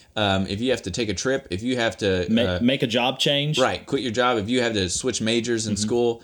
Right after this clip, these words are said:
Speaker 1: whatever you gotta do to wake yourself up and to be excited about. I think it's kind of like, it's not like we should chase excitement,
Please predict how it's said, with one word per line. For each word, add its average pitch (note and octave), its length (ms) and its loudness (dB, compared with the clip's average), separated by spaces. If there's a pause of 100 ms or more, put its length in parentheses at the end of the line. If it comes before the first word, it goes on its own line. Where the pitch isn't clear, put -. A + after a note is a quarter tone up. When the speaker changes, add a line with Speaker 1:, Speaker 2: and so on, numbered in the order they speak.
(600)
Speaker 1:
whatever C3 300 0
you F#3+ 120 -4
gotta D3 220 0
do G#2+ 280 2
to F#2+ 60 2
wake F#2+ 220 0
yourself F#2 400 -2
up F2 260 -2
and F2 300 -4
to G#2 120 -4
be F2+ 280 -2
excited F2 560 -2
about. D#2 320 -6
I F2+ 60 -4
think G2+ 200 -4
it's F#2+ 140 -4
kind G#2 220 -2
of F#2+ 100 -2
like, E2+ 240 -2 (380)
it's - 200 -8
not D3 220 0
like D3 140 -2
we C#3 80 0
should G#2 140 -4
chase G#2+ 260 0
excitement, F#2+ 600 -2